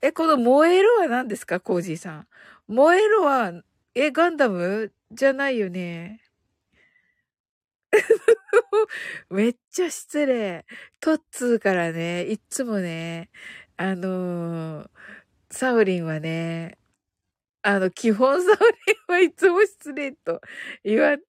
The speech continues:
れてはいるんですけれども。はい。コージーさんが、「収録、うわーん」って言ってますけど、どうしましたか？コージーさん。収録がどう、どう、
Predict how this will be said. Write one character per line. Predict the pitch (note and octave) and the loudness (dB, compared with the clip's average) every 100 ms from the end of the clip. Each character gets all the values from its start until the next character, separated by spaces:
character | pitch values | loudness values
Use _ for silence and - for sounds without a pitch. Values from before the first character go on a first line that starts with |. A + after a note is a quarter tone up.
| - | -2
れ | A3 A3 | 0 0
て | A3+ G#3+ | 0 0
は | G3+ | -2
い | - G#3+ | -2 -2
る | A3+ G#3 | 0 0
ん | |
で | G3+ | -2
す | G3 | -4
け | - F#3+ | -10 -10
れ | F3+ | -6
ど | F3 | -8
も。 | E3 E3 D#3+ - A3 - - - | -8 -12 -14 -18 -18 -18 -18 -20
は | - A3+ F#3 | -12 -6 -6
い。 | E3+ - _ _ _ _ _ _ _ _ _ _ _ _ _ _ _ _ _ _ _ _ _ _ _ _ _ _ _ _ _ _ _ _ _ _ _ _ _ _ _ - | -8 -16 _ _ _ _ _ _ _ _ _ _ _ _ _ _ _ _ _ _ _ _ _ _ _ _ _ _ _ _ _ _ _ _ _ _ _ _ _ _ _ 0
コ | C4+ | 2
ー | |
ジ | C4 | 2
ー | C4 | -2
さ | A#3+ | -2
ん | G#3 | 0
が、 | G#3+ | 0
「収 | - E4 F4 | 2 2 4
録、 | G4+ - | 2 2
う | G4+ E4+ G4+ | 2 4 2
わ | F#3+ F#3 A#3 A#3+ A#3 A#3 - | 2 0 0 0 2 0 -2
ー | |
ん」 | G4 | -4
っ | |
て | - | -2
言 | B3 | -2
っ | A3 | -2
て | B3+ | -8
ま | B3+ | -6
す | B3+ | -4
け | - | -2
ど、 | G3+ G3+ | 0 0
ど | G3 A#3+ | -2 -4
う | G4 | -2
し | F4 | -2
ま | E4 | -4
し | D#4+ | -2
た | F4 | 0
か？ | E4 | -2
コ | E4+ F4 | 0 -2
ー | |
ジ | C4 | -2
ー | B3 | -4
さ | A3+ | -2
ん。 | G#3 | -4
収 | - D4 D4 | -2 0 2
録 | C#4+ C#4+ | 0 -2
が | C4 C4+ | 0 0
ど | B3+ C#4 | 4 2
う、 | |
ど | D#4 B3 | 0 -2
う、 | F4 | 0